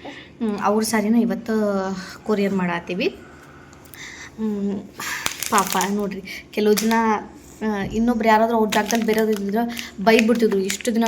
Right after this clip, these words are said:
ಟೈಮ್ ತೊಗೋತೀರಾ ನೀವು?" ಅಂತ. But ಫಾಲ್ಟ್ ನಂದು ಫ್ರೆಂಡ್ಸ್, ನಾನು ಊರಿಗೆ ಹೋದ್ನಲ್ಲ, ಅದೇ ಪ್ರಾಬ್ಲಮ್ ಆಯ್ತು.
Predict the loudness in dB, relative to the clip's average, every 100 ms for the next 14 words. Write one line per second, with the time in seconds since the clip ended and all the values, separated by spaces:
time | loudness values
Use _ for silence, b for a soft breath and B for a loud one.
0 | 2 2 2 -2 -4 -4 -4 -6 -6 -6
1 | -4 -4 -4 -6 -2 2 2 0 -2 0
2 | 0 0 -4 -4 -4 -4 0 0 2 0
3 | 0 0 0 0 -2 -2 -4 -2 -4 -6
4 | -6 -6